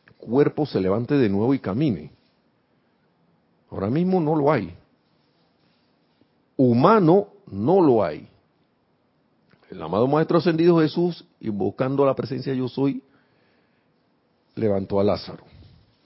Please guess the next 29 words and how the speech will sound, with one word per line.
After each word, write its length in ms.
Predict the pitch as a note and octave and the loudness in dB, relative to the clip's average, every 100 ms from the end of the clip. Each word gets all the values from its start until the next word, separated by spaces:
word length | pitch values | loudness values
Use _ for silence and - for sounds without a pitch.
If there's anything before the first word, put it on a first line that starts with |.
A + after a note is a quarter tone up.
| _ _ _ _ _ _ _ | _ _ _ _ _ _ _
Y 100 | G2+ | -8
como 260 | G#2 G#2+ B2+ | -2 2 6
es 80 | |
el 100 | D3 | 6
único 340 | D#3 E3+ D#3 B2+ | 6 4 4 4
del 80 | A2 | 4
cual 160 | C3+ | 0
se 80 | B2+ | -2
tiene 240 | C#3 C#3+ | -4 -4
registro 560 | C3 G#2 C3 - C#3 B2+ | -2 -4 -6 -6 -2 0
de 80 | A2 | 0
eso, 240 | A#2 C3 - | -2 -6 -4
al 160 | G2+ F#2+ | -6 -4
menos 200 | A2+ C3 | 0 0
a 40 | |
la 80 | G2+ | 0
conciencia 340 | G2 F#2 A2+ | -4 -8 -8
occidental, 480 | A#2 A2+ F#2 A2 A2 _ _ | -4 -2 -2 -2 -4 _ _
se 160 | G#2+ | -12
piensa 320 | - A2 G#2 | -8 -6 -4
que 100 | A#2+ | -4
él 80 | G2 | -2
es 60 | A2+ | -2
el 60 | A2+ | 0
único 300 | C#3 A2+ F#2+ | -2 -4 -4
que 80 | |
ha 40 | G2+ | -4
podido 340 | - G#2 G#2 | -2 -2 -2
hacerlo. 440 | F2+ - D#2+ D2+ | -4 -8 -10 -12